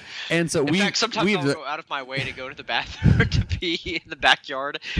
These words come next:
Speaker 2: when, like, a toilet would be much
Speaker 1: Closer,
Speaker 2: more convenient and
Speaker 1: yeah.
Speaker 2: closer. I'm like, "Nah, I don't even have to aim,
Speaker 1: Yeah,
Speaker 2: man."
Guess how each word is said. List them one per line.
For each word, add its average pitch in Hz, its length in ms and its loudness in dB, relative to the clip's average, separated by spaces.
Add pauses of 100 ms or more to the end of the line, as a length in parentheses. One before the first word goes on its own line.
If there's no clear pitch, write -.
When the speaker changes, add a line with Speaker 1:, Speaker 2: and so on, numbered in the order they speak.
(120)
Speaker 2:
when, 160 160 -4
like, 151 200 2
a 156 40 -10 (160)
toilet 160 300 0
would 147 100 -8
be 143 120 -6
much 143 320 -4 (400)
Speaker 1:
Closer, 156 440 2
Speaker 2:
more 156 140 6
convenient 147 340 0
and 147 80 4
Speaker 1:
yeah. 123 220 4
Speaker 2:
closer. 156 400 -6
I'm 147 80 -10
like, 120 180 -4 (320)
"Nah, 151 100 2
I 165 240 4
don't 180 140 -2
even 165 160 -8
have 165 140 -6
to 135 80 -6
aim, 151 300 0
Speaker 1:
Yeah, 127 260 4
Speaker 2:
man." 107 100 -6